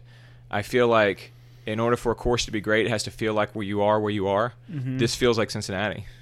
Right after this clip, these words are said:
Speaker 2: Yeah.
Speaker 1: You know, uh, I mean, the whole race opens in downtown Cincinnati, and you run across the bridges into northern Kentucky, and then you run back across the bridges back into Ohio, and, and, and then you go through all these, like, little Midwestern towns,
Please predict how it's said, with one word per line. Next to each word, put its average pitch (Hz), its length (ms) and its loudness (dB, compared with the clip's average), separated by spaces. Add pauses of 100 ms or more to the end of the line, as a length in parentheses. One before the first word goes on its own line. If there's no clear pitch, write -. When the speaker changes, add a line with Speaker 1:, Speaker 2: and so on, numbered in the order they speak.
Speaker 2:
Yeah. 113 300 -8
Speaker 1:
You 104 140 -6
know, 98 260 -2 (320)
uh, - 60 -2
I 101 140 4
mean, 117 200 0
the 110 100 2
whole 127 220 4
race 120 240 6
opens 104 440 0
in 101 120 -4
downtown 104 380 0
Cincinnati, 104 480 -4
and 95 80 -4
you 92 80 -4
run 104 160 0
across 101 320 0
the 104 80 -6
bridges 95 320 -4
into 98 180 -4
northern 95 320 -4
Kentucky, 98 420 -6
and 95 80 -6
then 95 80 -6
you 95 60 -6
run 95 120 -4
back 95 200 0
across 95 320 -2
the 92 80 -12
bridges 92 400 -6
back 90 260 -4
into 92 140 -6
Ohio, 95 600 -2
and, 87 320 -6
and, 90 260 -6 (420)
and 95 120 -8
then 98 120 -6
you 95 60 -8
go 98 160 -2
through 101 180 -2
all 101 80 2
these, 98 200 -2
like, 98 200 -2
little 98 180 -2
Midwestern 104 560 0
towns, 110 500 0